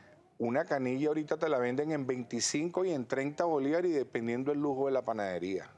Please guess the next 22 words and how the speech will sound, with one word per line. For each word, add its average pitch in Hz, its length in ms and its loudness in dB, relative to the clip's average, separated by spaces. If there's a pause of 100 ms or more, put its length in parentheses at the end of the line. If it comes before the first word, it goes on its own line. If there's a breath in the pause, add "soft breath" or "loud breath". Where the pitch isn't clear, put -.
No 98 100 -8
es 95 80 -6
que - 80 -2
lo 139 80 2
estemos 113 300 -4
criticando, 110 720 -2 (360 loud breath)
porque 104 280 -2
nosotros 107 440 -2
sabemos 135 380 0
que - 240 -2
un 127 160 0
saco 131 420 0
de 110 100 2
cuarenta 104 380 -2
y 107 40 -4
cinco 143 340 -4
kilos 143 300 0
vale 113 340 0 (640 loud breath)
mil 170 400 0
quinientos 180 640 0
sesenta 151 520 0
bolívares. 101 560 2